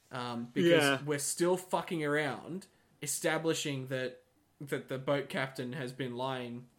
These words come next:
Speaker 1: the whole time. Like,
Speaker 2: Yeah.
Speaker 1: by, by an hour and a half in, we're still meeting the fucking,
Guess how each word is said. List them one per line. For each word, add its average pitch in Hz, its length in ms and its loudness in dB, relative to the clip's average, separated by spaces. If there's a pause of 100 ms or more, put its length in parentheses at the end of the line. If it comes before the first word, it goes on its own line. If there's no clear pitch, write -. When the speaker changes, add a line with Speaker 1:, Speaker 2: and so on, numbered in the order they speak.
(120)
Speaker 1:
the 131 100 -6
whole 117 220 -6
time. 98 340 -12 (560)
Like, 131 220 0
Speaker 2:
Yeah. 113 400 4
Speaker 1:
by, 151 100 0 (220)
by 151 220 2
an 151 180 -2
hour 170 180 2
and 175 80 4
a 175 40 0
half 170 340 2
in, 151 240 2
we're 135 100 2
still 151 380 2
meeting 147 420 0
the 135 100 -2
fucking, 135 640 -4